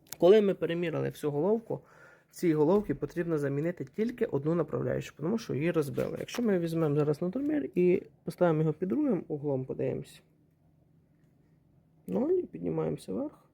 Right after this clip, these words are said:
То тут направляюча так розбита, що нутромір просто не бере. Е, ну, нутроміра зараз у нас натяг. Е, дивіться, ось натяг, коли я його не вставив, десять соток.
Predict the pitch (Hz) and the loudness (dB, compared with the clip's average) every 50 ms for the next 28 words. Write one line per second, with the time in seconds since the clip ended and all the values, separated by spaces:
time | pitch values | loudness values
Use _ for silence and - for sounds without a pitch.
0 | _ _ _ _ _ _ _ _ _ _ _ - - _ _ 170 170 - - 240 | _ _ _ _ _ _ _ _ _ _ _ -20 -20 _ _ -6 -4 2 2 2
1 | 240 240 - - - _ _ _ - 165 185 190 190 196 196 202 214 208 196 180 | 2 2 -2 -20 -20 _ _ _ 0 2 2 2 4 4 4 4 6 4 4 2
2 | 185 - 165 - 190 185 180 - 160 160 160 180 208 254 262 240 196 - - 160 | 2 -2 -2 0 0 0 0 0 -4 -4 -2 0 0 0 0 0 -6 -6 -6 -6
3 | 160 156 - - 156 170 196 220 208 - - 170 185 185 - - 139 147 156 151 | -6 -4 -2 -2 0 2 0 0 -2 -6 -4 -4 -4 -4 -2 -6 -2 -2 0 0
4 | 151 147 135 - - _ _ _ _ _ _ _ - - _ _ _ _ - 151 | 2 0 0 -2 -6 _ _ _ _ _ _ _ -20 -20 _ _ _ _ -2 -2
5 | 147 147 147 160 190 254 285 254 175 127 - - - - - - 180 190 185 202 | 2 2 2 2 2 4 6 6 6 4 2 -2 -4 -4 -2 0 0 0 0 0
6 | 202 220 254 277 262 214 190 185 180 175 - - 185 175 - 208 220 247 240 196 | 2 4 4 4 4 4 4 2 2 2 0 -2 -4 -4 -2 -2 -2 -2 -2 -4
7 | 175 - - _ _ _ _ _ _ _ _ _ _ - _ _ _ _ _ - | -6 -6 -10 _ _ _ _ _ _ _ _ _ _ -20 _ _ _ _ _ -2
8 | 160 165 165 160 160 160 160 160 165 160 156 156 147 143 - - - - 147 - | 0 2 2 4 2 2 2 0 -2 -2 -2 -2 -2 -2 -4 -4 -4 -4 -4 -6
9 | - - - _ 190 226 262 - 254 - - 151 156 156 151 151 151 156 151 151 | -12 -18 -8 _ -2 -2 0 -2 -4 -4 0 2 2 2 4 4 4 4 2 0
10 | 147 143 - - 135 - 127 135 - - - - - - - 139 - - _ _ | -2 -4 -4 -4 -4 -2 -2 -2 -2 -4 -4 -4 -8 -8 -8 -10 -10 -10 _ _